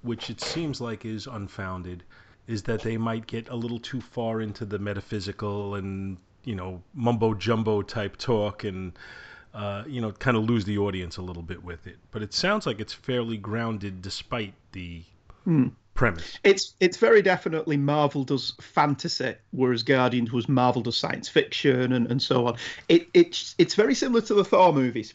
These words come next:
Speaker 2: They do a very good job of balancing what could have been all the stuff about Midgard and, and all of that.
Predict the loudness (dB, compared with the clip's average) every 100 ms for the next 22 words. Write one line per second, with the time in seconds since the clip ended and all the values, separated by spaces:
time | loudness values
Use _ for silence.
0 | _ 0 2 4 8 8 6 0 2 2
1 | 2 0 -16 -20 -20 -2 -2 4 6 6
2 | 4 0 0 2 0 2 6 6 6 4
3 | 4 2 4 4 6 4 0 2 2 2
4 | 0 2 2 2 2 0 0 -4 -4 0
5 | 4 6 6 6 6 4